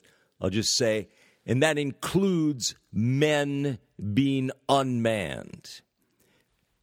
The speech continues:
Currently, a great wave of that over in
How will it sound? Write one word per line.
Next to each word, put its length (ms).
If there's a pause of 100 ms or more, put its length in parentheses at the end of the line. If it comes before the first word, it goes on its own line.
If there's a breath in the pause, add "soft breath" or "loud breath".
(920)
Currently, 760
a 80
great 380
wave 920
of 260
that 420 (400 soft breath)
over 480
in 440